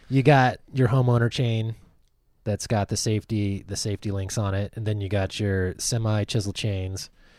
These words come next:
that are more of a rounded working point, and then you got your round ground, really sharp point that uses a round file, and then you have your square or chisel bit.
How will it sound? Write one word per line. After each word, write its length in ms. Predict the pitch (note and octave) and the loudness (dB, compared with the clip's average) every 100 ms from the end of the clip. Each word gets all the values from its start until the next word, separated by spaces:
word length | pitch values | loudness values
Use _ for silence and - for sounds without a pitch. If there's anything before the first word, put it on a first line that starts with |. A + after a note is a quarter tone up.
| - _ _ _ _ _ _ _ _ | -20 _ _ _ _ _ _ _ _
that 240 | G#2+ G2+ - | 0 0 -2
are 720 | A2 G#2 G2 F#2+ F#2+ F#2+ F2+ - _ _ _ - | -2 0 2 2 2 0 -2 -8 _ _ _ -2
more 220 | C#3+ C#3 | 4 4
of 60 | A#2+ | 6
a 60 | |
rounded 560 | A2+ A#2+ B2 B2 A#2+ A2 | 4 4 2 4 2 4
working 380 | A2 G#2+ A#2 G2+ | 4 4 0 0
point, 400 | - A2 G#2 G2 | 0 0 0 -2
and 80 | |
then 140 | G2+ G2+ | -4 -2
you 80 | G2 | 0
got 360 | G2+ G2 - | 2 0 0
your 760 | G#2+ G2 G2 F#2+ F#2+ F2+ E2+ - _ _ _ _ _ - | 2 4 4 4 4 2 -2 -6 _ _ _ _ _ -12
round 480 | A#2 A#2 C3 C3 A2+ | -4 0 0 2 2
ground, 580 | A2 G2+ G2 G2 F#2+ A2 _ _ _ A#2 | 2 2 0 -2 -4 -10 _ _ _ 2
really 180 | B2 | 4
sharp 300 | A2+ A#2+ G2+ | 4 2 0
point 360 | - A2+ F#2 F#2+ F#2+ | -2 -4 -4 -6 -12
that 100 | E2 | -8
uses 260 | F#2+ F2+ | -6 -4
a 40 | F2+ | -2
round 260 | F#2 F#2+ | -2 -2
file, 220 | - F#2 | -2 -2
and 80 | F2+ | -2
then 80 | F2+ | -4
you 60 | F2+ | -6
have 80 | |
your 60 | E2+ | -6
square 540 | - - F#2+ F2 - - - | -8 -6 -4 -4 -8 -14 -4
or 260 | G2+ F2 - | -2 -2 -4
chisel 260 | - F2 | -6 -6
bit. 220 | D#2 D#2+ | -8 -12